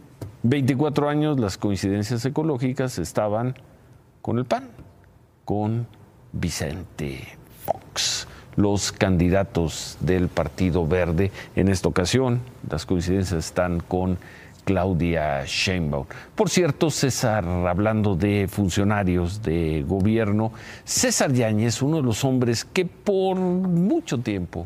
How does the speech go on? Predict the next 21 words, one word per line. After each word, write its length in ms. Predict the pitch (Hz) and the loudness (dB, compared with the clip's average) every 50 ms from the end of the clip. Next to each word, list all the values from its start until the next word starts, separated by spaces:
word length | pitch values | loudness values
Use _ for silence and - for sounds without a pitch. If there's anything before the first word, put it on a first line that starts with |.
| 98 113 | -8 -6
muchos, 440 | 123 139 190 226 214 - - 131 117 | -2 -2 0 -2 -2 -2 -2 -2 -2
muchos 300 | 110 113 113 - - - | -2 -2 -4 -6 -4 -4
años, 380 | 98 98 98 95 98 98 - - - - - - - - - | -2 -2 -2 -2 -2 -4 -6 -12 -20 -20 -20 -20 -20 -20 -10
fue 160 | - - 131 113 | -4 -4 -4 -2
quizá, 460 | - 120 107 - - 127 120 107 104 - - - - - - - - - - - - - _ - - | 0 -2 -2 0 0 -2 -2 -2 -6 -10 -14 -20 -20 -20 -20 -20 -20 -20 -20 -20 -20 -20 _ -8 -4
eh, 260 | - 87 90 87 92 | -2 0 0 2 2
la 100 | 95 98 | 2 0
persona 420 | 92 - 92 98 95 113 110 107 104 | 0 0 0 0 0 2 2 2 2
más 320 | 101 104 107 113 117 110 | 2 2 2 0 0 -2
cercana 800 | - - - 113 92 - - - - 95 87 78 80 80 76 - | -4 -2 -2 -2 -2 -2 -2 -4 -4 -4 -2 -4 -6 -6 -8 -8
en 400 | - 87 78 73 69 65 57 57 | -6 -6 -6 -6 -6 -6 -8 -8
el 220 | 60 71 76 73 - - - - 58 - - | -6 -6 -6 -6 -6 -8 -10 -12 -10 -6 -2
mundo 260 | 82 95 98 95 95 | -2 0 0 0 0
público, 460 | 85 - 110 113 98 92 90 85 - | 0 -2 -2 0 0 0 0 0 -2
en 80 | 85 82 | -2 -2
la 80 | 82 85 | -2 -4
política, 580 | - - 90 90 98 90 - 90 90 - 82 | -2 -2 -2 -2 -2 -2 -4 -6 -6 -4 -4
Andrés 340 | 82 85 76 82 80 80 76 | -4 -4 -4 -4 -4 -4 -4
Manuel 380 | 82 80 85 85 90 87 80 80 | -4 -4 -4 -2 -2 -2 -2 -2
López 560 | 87 85 78 - - 73 67 64 - - - 71 | -4 -4 -6 -8 -8 -6 -6 -8 -8 -8 -6 -6
Obrador, 500 | 76 85 82 85 101 127 151 160 147 | -4 -2 -2 -2 0 0 -2 -2 -4